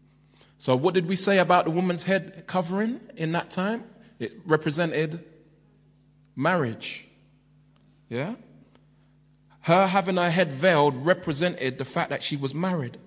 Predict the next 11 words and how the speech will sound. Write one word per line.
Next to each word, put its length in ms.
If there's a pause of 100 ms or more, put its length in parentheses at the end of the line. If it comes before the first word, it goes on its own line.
(1500)
Marriage 840
was 240
instituted 960
by 180
God. 400 (1000)
It 140
is 140
God's 360
invention. 720 (3750)
And 160
so, 720